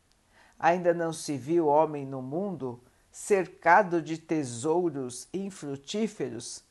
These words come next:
que se livrasse tão somente por isso das leis que regem o sofrimento e a doença, a velhice e a morte. Respeitemos os princípios divinos do bem para todos.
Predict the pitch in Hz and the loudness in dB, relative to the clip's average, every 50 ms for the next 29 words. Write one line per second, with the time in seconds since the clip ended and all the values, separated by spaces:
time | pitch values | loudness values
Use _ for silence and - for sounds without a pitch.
0 | _ _ _ _ _ _ _ _ _ - 233 226 - - 226 214 226 214 160 143 | _ _ _ _ _ _ _ _ _ -8 -8 -6 -6 -6 -4 -2 -2 -4 0 4
1 | 151 151 151 156 165 - - - 165 156 _ - 233 262 302 - - - 214 190 | 8 8 8 8 8 4 -4 -10 -10 -12 _ 2 2 2 2 0 0 2 2 2
2 | 175 165 160 165 160 - 170 - - 139 139 135 151 185 233 240 - - - 139 | 2 0 -2 -4 -6 -8 -12 -12 -8 -8 -6 -4 -4 -4 -4 -4 -6 -8 -10 -12
3 | 127 - _ _ _ _ _ _ _ _ - 143 180 180 175 175 - - 151 165 | -14 -16 _ _ _ _ _ _ _ _ -2 2 4 4 4 2 0 -4 -2 0
4 | 170 180 202 220 208 - - - - 180 160 147 147 - 160 180 175 156 - 156 | 2 2 0 0 -4 -8 -10 -4 -2 0 0 0 0 2 2 2 0 0 -2 -6
5 | 151 147 143 147 143 - 165 139 139 - - 139 131 131 139 151 180 226 277 294 | -8 -8 -8 -10 -6 -4 -4 -4 -4 -6 -8 -8 -8 -6 -6 -4 -4 -4 -6 -8
6 | - - 262 269 262 - _ _ _ _ _ _ - - 202 196 190 160 170 175 | -10 -8 -8 -8 -8 -10 _ _ _ _ _ _ -2 2 2 2 2 2 2 0
7 | 147 123 107 87 113 - - - 107 92 - - _ _ _ _ _ _ - 127 | 2 0 0 -4 -6 -12 -10 -10 -8 -10 -10 -12 _ _ _ _ _ _ -2 -2
8 | 135 127 147 147 139 131 131 143 143 143 - - - 160 165 165 165 - _ _ | -2 -2 -4 -4 -4 -4 -6 -6 -8 -8 -10 -10 -8 -8 -8 -8 -10 -14 _ _
9 | _ 156 170 170 160 151 143 113 64 57 - - - - - - - - - _ | _ 0 2 2 2 0 -2 -4 -8 -10 -12 -14 -14 -14 -14 -14 -14 -16 -20 _
10 | _ _ _ _ _ _ _ _ _ _ _ _ _ _ 202 214 226 226 - - | _ _ _ _ _ _ _ _ _ _ _ _ _ _ 6 6 6 6 2 0
11 | - 202 185 175 180 - - 175 185 196 190 190 196 185 175 165 160 175 - - | 2 2 2 2 0 -2 -2 0 0 0 0 -2 -4 -4 -4 -4 -4 -4 -6 -8
12 | _ - 170 156 151 147 - - - 196 185 - - 165 160 151 139 143 143 143 | _ -4 -4 -4 -6 -8 -8 -8 -6 -6 -6 -4 -4 -4 -4 -4 -6 -8 -8 -8
13 | 117 - 170 180 185 180 175 180 170 151 139 135 160 139 110 104 135 151 185 196 | -4 -2 -2 -2 -2 -2 -4 -4 -6 -6 -6 -6 -6 -6 -2 2 2 4 4 2
14 | 190 - - 190 185 185 190 185 - _ - 147 143 147 143 131 123 107 - - | 0 -2 -2 -2 0 0 -4 -4 -6 _ -4 -2 -2 -2 -4 -6 -10 -12 -10 -12
15 | - - - - | -12 -14 -14 -18